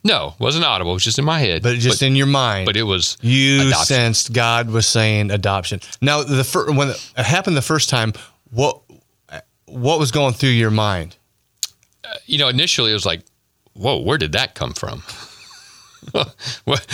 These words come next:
Speaker 1: you know, I'm, I'm sitting here praying about, uh, whatever it was I was praying about. Then all of a sudden, just this word just, you know, comes flooding into my mind, adoption.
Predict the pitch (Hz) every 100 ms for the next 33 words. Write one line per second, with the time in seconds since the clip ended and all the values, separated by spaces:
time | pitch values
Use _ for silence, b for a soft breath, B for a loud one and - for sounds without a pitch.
0 | 131 - 135 139 156 156 156 165 135 113
1 | 123 120 113 98 95 95 95 95 98 104
2 | 98 95 92 98 78 76 - 165 107 82
3 | 85 92 95 101 90 - 101 95 85 -
4 | 80 - 85 101 110 90 80 - 104 78
5 | 73 - 95 87 - - 113 107 95 82
6 | 73 78 131 135 78 71 135 - 80